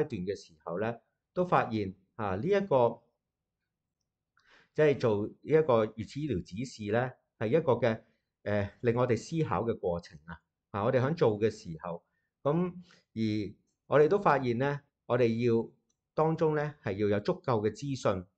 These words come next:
啊，畀返我哋，我哋先至可以做到。而且呢個，誒，決定咧，啊，一定要係被尊重嘅。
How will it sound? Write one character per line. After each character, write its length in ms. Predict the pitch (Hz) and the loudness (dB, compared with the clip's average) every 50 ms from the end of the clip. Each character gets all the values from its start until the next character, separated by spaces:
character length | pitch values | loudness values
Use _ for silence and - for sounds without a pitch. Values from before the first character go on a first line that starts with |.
| _ _ | _ _
啊， 200 | - 90 82 80 | -10 -8 -8 -6
畀 180 | - 95 92 110 | -4 -4 -6 -4
返 220 | 110 143 131 131 | -2 -2 -2 0
我 120 | 123 98 90 | -2 -4 -4
哋， 280 | 87 90 82 80 80 _ _ _ | -4 -4 -4 -6 -8 _ _ _
我 100 | - 92 | -8 -6
哋 80 | 95 95 | -6 -6
先 180 | - - 127 | -6 -8 -6
至 100 | 117 113 | -6 -4
可 120 | 87 95 98 | -4 -4 -6
以 80 | 92 | -6
做 240 | 85 - 82 76 73 - | -8 -8 -10 -10 -10 -10
到。 220 | 80 69 76 - _ _ _ _ _ _ _ _ - | -10 -12 -12 -14 _ _ _ _ _ _ _ _ -12
而 60 | 98 95 | -10 -6
且 380 | 85 117 104 113 139 156 - - _ _ _ _ - | -2 0 0 2 0 0 -4 -8 _ _ _ _ -6
呢 120 | 170 170 | -6 0
個， 400 | 170 151 131 123 123 120 120 - _ _ _ _ _ | 2 4 4 4 2 0 -2 -8 _ _ _ _ _
誒， 360 | - 101 101 98 98 95 95 - _ _ _ | -6 -4 -4 -2 -4 -6 -8 -12 _ _ _
決 220 | - - - 78 - | -6 -6 -6 -4 -2
定 240 | - 110 98 104 113 | -2 0 0 0 0
咧， 240 | 131 135 139 - - _ _ | -2 -2 -4 -8 -12 _ _
啊， 160 | - 98 92 | -6 -6 0
一 120 | 98 143 165 | 0 0 2
定 240 | - 131 104 95 92 | 2 0 -2 -2 -2
要 100 | 98 95 | -4 -4
係 240 | 95 98 82 85 - _ _ | -4 -6 -8 -8 -10 _ _
被 140 | - 92 85 | -6 -6 -6
尊 280 | - - 127 127 127 | -6 -6 -6 -4 -4
重 280 | 120 - 95 78 76 78 | -4 -4 -6 -6 -8 -10
嘅。 140 | 76 78 | -14 -14